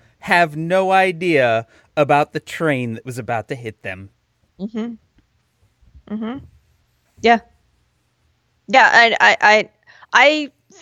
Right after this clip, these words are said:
Speaker 2: I looked at it once and did a quick fast forward, and you can see, <laughs> like, you can see it happening, and I was like, "No, no, I, I gotta get outta here."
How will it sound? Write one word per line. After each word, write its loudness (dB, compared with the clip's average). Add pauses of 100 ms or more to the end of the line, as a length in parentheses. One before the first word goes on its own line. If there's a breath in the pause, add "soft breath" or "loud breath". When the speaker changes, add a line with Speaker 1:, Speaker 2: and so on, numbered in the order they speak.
(140)
Speaker 2:
I 4
looked -4
at 2
it -6
once -2
and -8
did 0
a -4
quick -4
fast 0
forward, 2
and -2
you -6
can -12
see, 0
<laughs> -
like, 0 (800)
you -12
can -6
see 0
it 2
happening, -2
and -6
I -4
was -6
like, -6
"No, 0
no, -2
I, 6
I 0
gotta 2
get -6
outta 2
here." -6